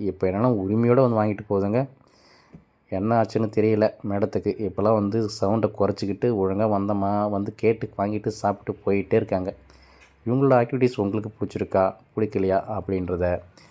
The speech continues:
மறக்காம கீழே உள்ள கமெண்ட் பாக்ஸில் கமெண்ட் பண்ணுங்க.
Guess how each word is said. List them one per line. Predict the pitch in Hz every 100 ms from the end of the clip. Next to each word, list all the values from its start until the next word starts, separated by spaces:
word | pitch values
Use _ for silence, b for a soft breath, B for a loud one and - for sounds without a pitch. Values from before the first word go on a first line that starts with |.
| B B -
மறக்காம | 98 107 101 101
கீழே | 98 117 107
உள்ள | 98
கமெண்ட் | 95 95 95
பாக்ஸில் | 90 - 95 95
கமெண்ட் | 92 95
பண்ணுங்க. | 90 85 85